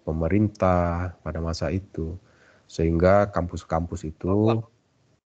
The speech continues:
dianggap, eh, sangat kritis dan bisa mengganggu stabilitas politik. Maka diterbitkanlah namanya N K K B K K. Norma Kehidupan Kampus, N K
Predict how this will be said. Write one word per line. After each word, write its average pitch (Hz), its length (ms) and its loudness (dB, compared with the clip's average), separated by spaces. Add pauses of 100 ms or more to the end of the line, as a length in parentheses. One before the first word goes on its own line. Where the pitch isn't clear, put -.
(640)
dianggap, 87 600 2
eh, 82 680 -6 (240)
sangat 87 400 -4
kritis - 720 -4
dan 87 560 -2
bisa 92 320 -2
mengganggu 87 400 -2
stabilitas 87 960 -2 (400)
politik. 82 420 -2 (1300)
Maka 104 180 0
diterbitkanlah 110 800 -2
namanya 92 640 -2
N 95 220 -2
K 85 160 -2 (100)
K 95 220 -2
B 82 180 -6
K 69 160 -10
K. - 120 -20 (960)
Norma 101 640 2 (200)
Kehidupan 87 600 -2
Kampus, 82 640 -6
N 87 160 -8
K 85 160 -2